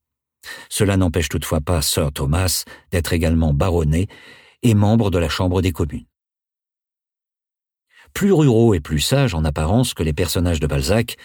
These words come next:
qui rêvent quant à eux de fabriques de pâtes et de parfums ou d'audacieux montages financiers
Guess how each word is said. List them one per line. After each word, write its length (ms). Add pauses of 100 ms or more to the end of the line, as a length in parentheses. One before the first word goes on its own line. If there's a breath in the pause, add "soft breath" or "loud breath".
(240 loud breath)
qui 180
rêvent 300
quant 160
à 160
eux 160
de 180
fabriques 460
de 80
pâtes 460
et 40
de 120
parfums 580
ou 300
d'audacieux 480
montages 420
financiers 560